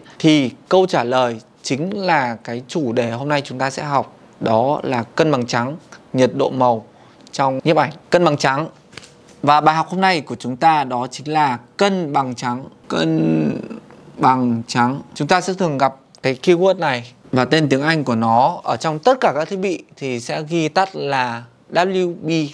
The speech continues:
có nghĩa là white balance. Đấy. Về thứ hai nữa là nhiệt độ màu. Nhiệt độ màu thì là K, biểu thị ở chữ K. Rồi, chúng ta sẽ đi về từng cái nội dung một nhá. Cân bằng trắng là cách mà máy ảnh nhận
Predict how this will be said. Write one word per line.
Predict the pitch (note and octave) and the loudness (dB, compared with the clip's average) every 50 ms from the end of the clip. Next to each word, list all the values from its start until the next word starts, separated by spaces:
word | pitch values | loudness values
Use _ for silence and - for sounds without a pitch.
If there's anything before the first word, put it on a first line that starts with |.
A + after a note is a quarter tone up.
| - | -8
có | - - B2 | -8 -6 -4
nghĩa | C3+ D#3 D#3+ D#3+ | -2 -2 -2 0
là | D#3+ D#3 | 0 0
white | C3 A#2+ C#3 D#3 D#3 D3+ C#3+ | 2 4 2 2 2 0 2
balance. | D3+ D#3 D3+ D3 D3+ C3+ A#2+ A2 - _ _ _ _ _ - _ _ _ _ - | 2 2 2 2 0 -2 -4 -8 -12 _ _ _ _ _ -20 _ _ _ _ -6
Đấy. | B2 B2 B2+ C#3+ - - - | -2 -2 -2 -2 -4 -4 -2
Về | D3+ D3 C#3+ D#3 D#3 D3+ D3+ D3+ D3 C#3+ C3+ D3 | 0 2 4 4 4 6 4 4 2 2 0 -2
thứ | - E3 E3+ | 0 0 2
hai | F#3 G#3 A#3 A3+ A3+ A3 F3+ C3 A#2 - - - _ - | 4 4 4 4 4 2 0 -2 -6 -10 -18 -20 _ -6
nữa | D#3+ F3+ F#3 | -4 -2 2
là | G3 F#3+ D#3+ C#3+ | 4 4 4 4
nhiệt | B2+ B2+ C3 C#3+ E3 F3 F3 | 2 0 2 2 0 2 2
độ | F3 D#3+ | 0 2
màu. | E3 F3 D#3 E3 D3+ A#2+ G2 - - _ _ _ _ - | 4 4 4 4 4 0 -4 -10 -18 _ _ _ _ 0
Nhiệt | D3 C#3 C3+ | 0 2 2
độ | C#3 C3 | 0 0
màu | B2+ C#3+ C#3+ C#3 C3+ B2 A2+ - - - - - - | 2 2 2 2 2 0 -4 -8 -14 -20 -20 -20 -8
thì | - D3 C3 | -4 0 0
là | B2+ B2+ B2 A#2+ A#2 - - - | 2 2 0 0 -4 -8 -2 0
K, | D#3+ D#3+ D#3+ D3+ C3 B2+ - - - - - - - | 2 2 2 0 -2 -6 -10 -16 -20 -20 -20 -20 -8
biểu | - - A#2 A2 | -6 -4 -4 -4
thị | - B2 | -4 -4
ở | - B2 | -4 -2
chữ | A#2 - D3+ | -2 -2 -4
K. | C#3 - E3 D#3 C#3 B2 - - - - - | 0 2 2 2 2 0 -6 -12 -20 -8 2
Rồi, | - C#3 C3 B2 A2 | 4 4 4 4 0
chúng | - A#2 B2 | -2 -2 0
ta | C3+ C3 | 0 -2
sẽ | C3 - D3+ | -2 -2 -2
đi | D3 D3+ D3+ C#3 C3 B2 - - - _ _ _ _ | 0 0 -2 -2 -4 -8 -12 -20 -20 _ _ _ _
về | - B2 A#2+ A#2 A#2 A2+ A2+ A2+ - - | 2 2 2 2 0 -2 -6 -8 -2 0
từng | D3 C#3 B2 A#2+ | 0 2 2 2
cái | B2 | 0
nội | C#3 D3 - | 0 0 0
dung | C#3 D#3+ D#3+ | 0 0 2
một | D3+ C3+ B2+ - | 2 2 2 2
nhá. | F3+ G3+ A3 G#3+ - - _ | 0 -2 -2 -4 -8 -18 _
Cân | - - G#3 G3 | 2 4 4 4
bằng | F3 D3+ | 2 2
trắng | C#3 - C#3+ C3 C3 D3 F3+ F3 | 0 0 0 0 0 -2 -6 -8
là | D3+ C#3+ C3 | -8 -10 -10
cách | - - - F#3+ G#3+ - - - - | -6 -2 -2 -2 -2 -4 -8 -14 -12
mà | - B2+ | -10 -8
máy | B2 A#2+ A#2+ A#2+ B2 | -6 -6 -4 -4 -4
ảnh | C#3 - - D3 B2 A#2 A2+ | -4 -4 -4 -2 -2 -4 -2
nhận | A#2+ C3+ C#3 | 0 0 0